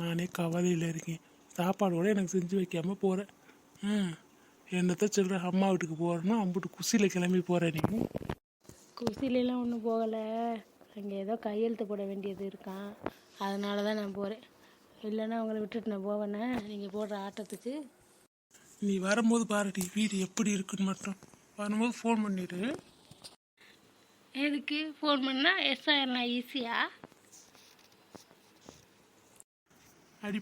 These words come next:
Speaker 1: போடி. சரி, பஸ் வந்தோடனே பார்த்து பத்திரமா போ. பஸ் ஏறணுன்னு எனக்கு ஃபோன் பண்ணு, நான் கிளம்புறேன். ஐயோ, என் பொண்டாட்டி ஊருக்கு போயிட்டாலே. நாலு நாள் ஆகும் வர, வர்றதுக்கு. ஒரே ஜாலி தான். எந்த பையனும் ஃபோன் அடிச்சா ஃபோன் எடுக்க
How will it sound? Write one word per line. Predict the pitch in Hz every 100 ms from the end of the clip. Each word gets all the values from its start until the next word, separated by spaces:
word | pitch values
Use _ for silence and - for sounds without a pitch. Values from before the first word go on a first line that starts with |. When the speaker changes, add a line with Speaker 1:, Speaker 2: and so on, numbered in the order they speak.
| 226
Speaker 1:
போடி. | 233 226 - -
சரி, | - 202 214
பஸ் | 196 240
வந்தோடனே | 214 214 208 214 214 220 196
பார்த்து | 202 202 190
பத்திரமா | 190 185 202 185
போ. | 196 - - -
பஸ் | 190 214
ஏறணுன்னு | 196 202 196
எனக்கு | 185 175
ஃபோன் | 196 190
பண்ணு, | 185 175 196 240 - -
நான் | 175 -
கிளம்புறேன். | 185 185 180 - - - - - _ - - _ _ _ _ - - - - - -
ஐயோ, | 190 185 220 233 214 -
என் | 190 185
பொண்டாட்டி | 180 202 208 196
ஊருக்கு | 202 190 190
போயிட்டாலே. | 190 190 190 202 202 - 180
நாலு | 180 185 208
நாள் | 220 247
ஆகும் | 240 214 214
வர, | 214 214
வர்றதுக்கு. | 208 220 220 220 233 - - - - - 190
ஒரே | 180 233 214
ஜாலி | 208 190 214 226
தான். | 247 - - - - - - - _ - _ _ -
எந்த | 175 180 240
பையனும் | 220 214 240
ஃபோன் | 190 185
அடிச்சா | 190 208 214
ஃபோன் | 175 175
எடுக்க | 170 -